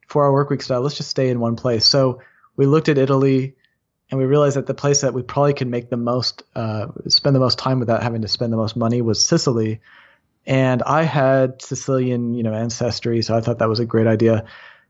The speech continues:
And I remember my boss, my C E O of my company at the time, was, was Northern Italian. I, and I had announced to everybody that I was moving to Sicily, and he,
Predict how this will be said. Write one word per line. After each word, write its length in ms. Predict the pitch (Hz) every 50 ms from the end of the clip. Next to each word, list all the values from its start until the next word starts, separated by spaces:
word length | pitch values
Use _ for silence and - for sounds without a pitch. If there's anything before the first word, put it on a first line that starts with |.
| _ _ _ _ _ -
And 100 | 143 143
I 60 | 147
remember 260 | 151 160 180 190 196
my 180 | 185 165 151 139
boss, 520 | 131 131 131 135 147 147 143 143 139 -
my 140 | 139 123 117
C 300 | 110 - 180 180 170 156
E 40 | 151
O 60 | 147
of 120 | 135 127
my 140 | 127 117 113
company 280 | 113 - 139 135 139 127
at 40 |
the 80 | 117 120
time, 460 | 117 - 123 117 117 117 120 135 - _ _ _ _ _ -
was, 320 | 135 127 120 107 - 123 - -
was 300 | - 127 123 117 113 -
Northern 380 | 131 135 139 139 139 127 120
Italian. 340 | 117 113 117 110 113 110 110 113
I, 160 | 113 113 - -
and 100 | 127 120
I 380 | 117 117 113 113 110 113 131 -
had 180 | - - 127 123
announced 340 | 120 120 123 131 131 - -
to 60 | 139
everybody 560 | 123 117 120 117 113 120 117 120 120 113 113 - _ _ _ _ _ _ _ -
that 120 | 131 123
I 40 | 120
was 160 | 120 117 110
moving 240 | 135 135 127 131 123
to 80 | 120
Sicily, 500 | - - - 131 - - 127 120 117 117
and 120 | 113 110 110
he, 500 | 110 123 127 127 123 120 120 127 123